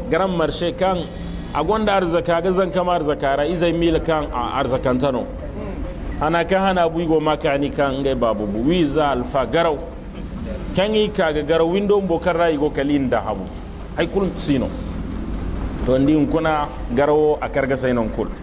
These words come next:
Yani ga wadin sai borai mahantum matkan irko ci daino.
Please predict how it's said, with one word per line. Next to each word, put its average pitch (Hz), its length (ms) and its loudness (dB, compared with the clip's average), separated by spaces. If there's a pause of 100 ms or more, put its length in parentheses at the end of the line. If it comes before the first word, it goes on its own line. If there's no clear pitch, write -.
(260)
Yani 165 240 2
ga 160 100 4
wadin 160 300 2
sai 156 200 0
borai 131 320 0
mahantum 117 600 -2
matkan 185 400 0
irko 165 400 0
ci 127 160 -2
daino. 131 320 2